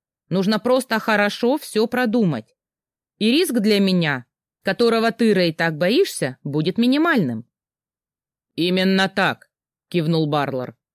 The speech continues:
«Если бы это была твоя невеста, а я был бы на твоем месте, ты бы меня убил», бросил Рейнольд. Поморщился,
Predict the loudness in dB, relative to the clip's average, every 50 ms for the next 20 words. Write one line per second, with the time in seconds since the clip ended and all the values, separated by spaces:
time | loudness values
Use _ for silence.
0 | _ _ _ _ _ _ _ _ _ _ _ _ _ _ _ _ _ _ _ _
1 | _ _ _ _ _ _ _ _ _ _ _ _ -14 -12 -8 -8 -8 -8 -8 -10
2 | -10 -10 -6 -4 -4 -4 -4 -6 -8 -8 -6 -6 -6 -6 -6 -6 -6 -6 -4 -4
3 | -4 -4 -4 -4 -6 -6 -8 -8 -10 -10 -14 -20 -20 -20 -20 _ _ _ _ _
4 | _ -16 -14 -12 -6 -4 -4 -2 -4 -4 -6 -8 -8 -8 -8 -8 -8 -8 -8 -6
5 | -4 -4 -4 -4 -4 -6 -6 -8 -8 -10 -12 -14 -18 -20 _ -20 -20 -20 _ _
6 | _ _ _ _ _ _ _ _ _ _ _ _ _ -8 -6 -6 -4 -2 -2 0
7 | 0 0 0 0 0 0 0 -2 -2 -4 -4 -6 -8 -8 -8 -10 -12 -18 _ _
8 | _ _ _ _ _ _ _ _ -8 -4 -2 -2 -4 -4 -4 -4 -2 -2 -2 -4
9 | -4 -6 -8 -10 -12 _ _ _ _ _ _ _ _ _ _ _ -6 -2 0 2
10 | 2 2 2 0 -2 -4 -6 -6 -6 -8 -10 -10 -10 -10